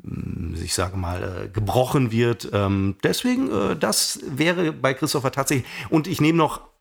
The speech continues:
eine andere Person in den U S A aus. Das muss ich auch dazu sagen, ähm, weil sie, ähm, gelegentlich, äh, hört. Ähm, nicht, dass sie denkt, ich, äh, würde sie da einschließen. Also, ich schließe sie ein in, äh, den, diesen engen Kreis von <laughs> Christopher, meiner Freundin, und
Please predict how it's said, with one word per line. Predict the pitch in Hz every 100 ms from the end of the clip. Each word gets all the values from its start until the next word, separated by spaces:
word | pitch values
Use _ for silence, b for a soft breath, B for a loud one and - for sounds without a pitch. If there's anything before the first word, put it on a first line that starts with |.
| _
eine | 131 170 170
andere | 135 160
Person | 123 139 117 127 131
in | 120
den | 113 113
U | 120
S | 107 98
A | 101
aus. | 98 95 -
Das | 123
muss | 147 123
ich |
auch | 120
dazu | 120 117 117
sagen, | 110 110 113 113
ähm, | - 98 101
weil | 95 101
sie, | 104 104
ähm, | 101 98 101
gelegentlich, | 101 113 120 110 110
äh, | - 98
hört. | 104 120 123 - b b b b b -
Ähm, | 98 95 95 95 92 87
nicht, | 95 -
dass | -
sie | 107
denkt, | 90 95 98
ich, | - 82 -
äh, | 85 82 80
würde | 90 87
sie | 85 95
da | 87 85
einschließen. | 104 131 - 87 92 95 _ _ _ _ _ _ -
Also, | 104 85 - _
ich | 104 -
schließe | - 131 110
sie | 110
ein | - 107
in, | 107 95 95 -
äh, | 92
den, | 90 95 87 85 82 -
diesen | 92 101
engen | - 170 165
Kreis | - 110 110 113
von | - 95 -
<laughs> |
Christopher, | - - 147 131 135
meiner | 127 110 104
Freundin, | - 95 98 92 95
und | 90 85